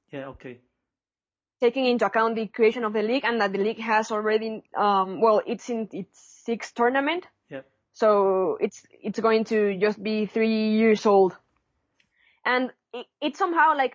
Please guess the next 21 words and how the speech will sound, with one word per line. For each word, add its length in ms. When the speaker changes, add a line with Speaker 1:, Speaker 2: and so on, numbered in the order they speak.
Speaker 2:
um, 400
it's 180
funny 280
because 340
I 180
got, 180
like, 120
the 220
itch 180
of 180
writing 340
it 160
because 340
I 200
had 240
a 280
friend 280
that, 140
that 240
does, 260
um, 420